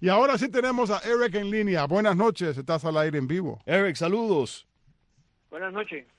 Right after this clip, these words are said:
Speaker 2: Buenas noches, Eric.
Speaker 3: Viendo a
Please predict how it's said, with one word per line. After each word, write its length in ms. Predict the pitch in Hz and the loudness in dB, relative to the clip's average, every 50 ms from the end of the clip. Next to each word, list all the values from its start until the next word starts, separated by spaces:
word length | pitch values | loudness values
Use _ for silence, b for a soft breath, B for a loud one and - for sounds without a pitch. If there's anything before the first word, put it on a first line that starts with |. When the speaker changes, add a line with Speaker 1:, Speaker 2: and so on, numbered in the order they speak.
| _ _ | _ _
Speaker 2:
Buenas 180 | 101 107 113 110 | -14 -12 -10 -4
noches, 300 | 127 175 175 - 139 123 | -4 -4 -2 -2 -2 -4
Eric. 340 | 127 107 98 87 - - _ _ _ _ _ _ _ _ _ _ _ _ _ _ _ _ _ _ _ _ _ _ _ _ _ _ _ _ _ _ _ _ _ _ _ _ _ _ _ _ _ | -2 -4 -6 -8 -14 -20 _ _ _ _ _ _ _ _ _ _ _ _ _ _ _ _ _ _ _ _ _ _ _ _ _ _ _ _ _ _ _ _ _ _ _ _ _ _ _ _ _
Speaker 3:
Viendo 400 | - 143 165 185 202 202 202 196 | -6 -6 -6 -2 0 2 4 4
a 380 | 190 180 170 160 151 143 135 123 | 4 4 2 0 -2 -4 -8 -14